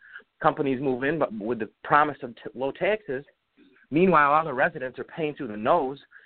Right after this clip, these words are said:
and then, and then the company bails as soon as you ask for one single tax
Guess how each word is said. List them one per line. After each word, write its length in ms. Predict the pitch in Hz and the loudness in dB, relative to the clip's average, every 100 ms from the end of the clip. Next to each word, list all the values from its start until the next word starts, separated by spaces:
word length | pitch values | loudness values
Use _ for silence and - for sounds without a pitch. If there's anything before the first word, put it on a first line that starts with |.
| _ | _
and 120 | 120 | 0
then, 240 | 147 151 143 | 2 2 -2
and 140 | 143 139 | -4 2
then 180 | 151 156 | 2 0
the 80 | |
company 420 | 143 160 156 165 151 | -4 -6 -4 -8 -2
bails 340 | 160 202 139 | 0 2 0
as 80 | 113 - | -6 -8
soon 140 | 139 | -8
as 100 | 143 | -4
you 120 | 156 | -2
ask 180 | 165 165 | -2 -2
for 100 | 170 | -4
one 240 | 156 170 170 | -2 -2 -2
single 200 | 180 180 | -2 -2
tax 300 | - 214 | -2 -6